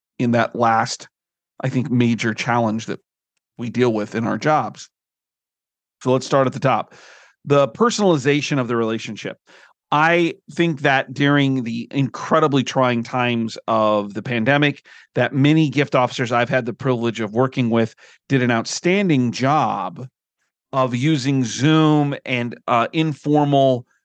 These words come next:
what we considered at least to be informal communications, check-ins on a really positive basis. And really, they became the norm and necessary because we were quarantined for a great deal of time.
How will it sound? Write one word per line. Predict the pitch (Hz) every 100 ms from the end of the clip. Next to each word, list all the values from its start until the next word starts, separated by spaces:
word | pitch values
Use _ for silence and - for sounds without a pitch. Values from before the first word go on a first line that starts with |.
| _
what | 131 127
we | 131
considered | - 120 - 120 110
at | 101
least | 120 127 -
to | 110
be | 110 110
informal | 131 131 139 135 117
communications, | - 123 117 143 156 147 131 120 110 - _ _ _ _ _ -
check-ins | 180 170 151 143 139 135 127 _ _ -
on | 147
a | 139
really | 170 233 214 151 117
positive | - 135 123 107 110 98
basis. | 120 110 - 85 -
And | 135 120
really, | 151 190 151 123 113 - _
they | 127 123
became | 113 - 139 127 123 117 113
the | 117 120
norm | 120 151 151 127
and | 120 117
necessary | 151 175 151 131 123
because | 160 - 170 156
we | 170 190
were | 190 202 185 _ _ _ _ _ -
quarantined | 226 277 240 143 147 104 90
for | - 131
a | 123 120 - - 139
great | 143 127
deal | 123 113
of | 107
time. | - 110 101 -